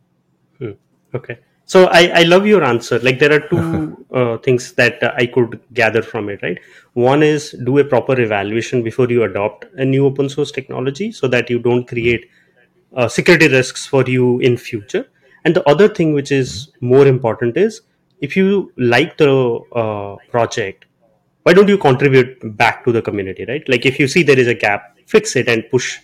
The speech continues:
Speaker 1: uh, the, uh, fix to the upstream so that others can also benefit from it. And that's, that's the, in a way, the value of open source, right? So love that answer.
Speaker 2: Y-, y-,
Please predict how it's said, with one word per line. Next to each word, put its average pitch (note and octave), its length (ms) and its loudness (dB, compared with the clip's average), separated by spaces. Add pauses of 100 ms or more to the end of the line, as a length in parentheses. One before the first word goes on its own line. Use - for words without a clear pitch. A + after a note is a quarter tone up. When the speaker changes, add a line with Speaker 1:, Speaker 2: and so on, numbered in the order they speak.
(140)
Speaker 1:
uh, A2 420 -2
the, A2 380 -2 (500)
uh, A2 140 -2
fix - 320 -2
to C3+ 120 -2
the B2 220 2
upstream - 640 -6
so - 180 -2
that A#2+ 500 -2
others C#3 420 4
can C3 160 2
also A#2 300 -2
benefit A2 560 -4
from A2+ 260 -16
it. - 160 -20 (260)
And C3 140 2
that's, C3+ 320 0 (160)
that's C3+ 320 0
the, C3+ 380 4
in C#3+ 100 4
a C#3 80 6
way, B2+ 400 2 (460)
the - 80 -2
value C3 420 4
of A2+ 160 0
open A2 240 -4
source, G2 400 -12
right? C#3 160 -6 (340)
So A#2+ 340 0
love C3 320 2
that A2+ 140 2
answer. G#2 360 -6
Speaker 2:
Y-, G2+ 160 -10
y-, G#2 180 -10